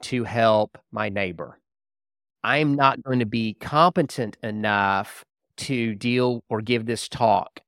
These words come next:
And so what's the fear there? Being incompetent, right? We talk about fives digest. I mean, they love to consume information.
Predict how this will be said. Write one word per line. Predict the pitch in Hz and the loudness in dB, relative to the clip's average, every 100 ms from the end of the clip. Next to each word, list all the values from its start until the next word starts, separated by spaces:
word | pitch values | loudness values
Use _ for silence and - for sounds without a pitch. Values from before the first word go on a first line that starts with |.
| _ _ _ | _ _ _
And | 143 120 | -6 -2
so | - | 0
what's | 123 135 - | 0 0 -2
the | 120 | -4
fear | - 131 123 110 | -2 0 0 0
there? | 104 95 87 73 - _ - | 0 -2 -2 -8 -16 _ -10
Being | 110 101 | -6 -6
incompetent, | 98 - 120 110 - 98 123 175 - - - _ _ | -6 -4 0 0 0 -4 -4 -4 -8 -16 -18 _ _
right? | - 104 127 | 0 2 2
We | 123 123 | 0 0
talk | 151 | 2
about | 123 107 | 4 2
fives | - 117 117 120 98 | 4 6 6 2 -4
digest. | 92 107 113 107 104 98 90 123 | 0 2 2 0 -2 -2 -2 -6
I | |
mean, | 113 104 | -6 -2
they | 107 | -4
love | 98 107 110 120 107 | -4 -4 2 2 2
to | 113 | -6
consume | 101 92 - 110 | -10 -8 -6 -4
information. | 101 92 104 101 139 165 113 | -4 -6 -4 -2 -2 -2 -6